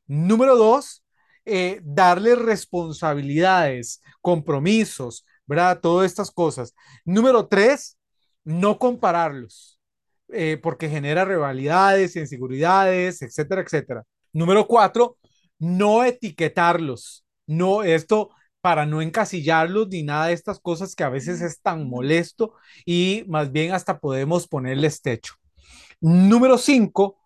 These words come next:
eh, valorar el esfuerzo y no los resultados. Eso fue extraordinario, déjenmelo decírselo. Y ponerles metas, pero que sean metas realistas.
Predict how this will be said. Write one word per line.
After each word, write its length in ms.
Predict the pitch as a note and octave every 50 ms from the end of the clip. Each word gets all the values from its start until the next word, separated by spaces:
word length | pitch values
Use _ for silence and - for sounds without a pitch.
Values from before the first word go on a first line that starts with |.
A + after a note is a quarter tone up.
| _ _
eh, 240 | G#3 F3+ F3+ F3+ D#3
valorar 840 | C3 B2+ F#3+ F#3 F3+ F#3+ G3 G3+ G3 F#3+ F3+ F3 F3+ F3+ F#3 F#3+
el 140 | A3+ B3 B3
esfuerzo 680 | A3+ F#3+ - - - F#3 G#3 G#3+ G3+ - - - A#2 G#2+ _ _ _ _ _ _ _ _ _ _
y 200 | F#3 F3+ F3+ F3
no 340 | E3 E3+ F3+ G3 F#3 E3+ E3+
los 160 | F#3 G#3 A3+
resultados. 680 | A#3 G#3+ - F3 D#3 C#3 - F3 D#3+ D3+ C#3 B2 -
Eso 300 | D#3 C#3+ D3 C#3+ G#3+ G#3+
fue 360 | - - F3+ F3 G3+ A#3+ - -
extraordinario, 1300 | A3+ F3+ - - - _ - E3+ D#3 D3+ D3+ D3+ D3 C#3+ C3+ B2+ B2 C3+ C3 C3+ D3 D#3+ F3 F3 E3 D#3 C3
déjenmelo 440 | B2+ B2+ B2 E3+ E3+ F3+ E3+ D#3 C3+
decírselo. 640 | B2+ B2 A#2+ - - C#3+ B2+ - - A#2+ G#2+ A2+ _ _
Y 120 | - F#3+ F3
ponerles 520 | - F3+ E3 D3 C3+ C#3 C#3+ F3 G#3+ G#3+
metas, 400 | F#3+ E3+ D#3+ D#3 - A3+ G#3+ - - - _ _
pero 200 | - F#3 E3 D3+
que 100 | - C3
sean 160 | A2+ C3+ B2+
metas 260 | C3 C#3 C3 - G#3
realistas. 760 | A3 A#3+ G#3+ C#3 A#2 D#3+ F#3 - - _ - A2 - _ _